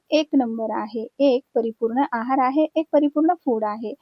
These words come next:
म्हणून म्हणते, तुम्ही सुद्धा या पद्धतीचं फूड एकदा नक्की ट्राय करा. नक्कीच तुम्हाला मी बनवलेली आजची ही मोकळी सुटसुटीत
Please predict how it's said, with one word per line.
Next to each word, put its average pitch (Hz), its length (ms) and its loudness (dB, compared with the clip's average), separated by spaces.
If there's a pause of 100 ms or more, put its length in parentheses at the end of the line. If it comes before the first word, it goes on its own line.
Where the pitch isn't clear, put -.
(340)
म्हणून 240 240 2
म्हणते, 269 320 4
तुम्ही 247 420 0
सुद्धा 302 380 0
या 233 220 0
पद्धतीचं 294 580 0
फूड 294 220 0
एकदा 262 240 2
नक्की 233 300 -2
ट्राय 220 260 -4
करा. 220 260 -10 (440)
नक्कीच 233 480 0 (220)
तुम्हाला 262 380 2
मी 269 260 6
बनवलेली 226 460 2
आजची 220 380 -2
ही 269 220 0 (440)
मोकळी 311 280 4
सुटसुटीत 269 500 -4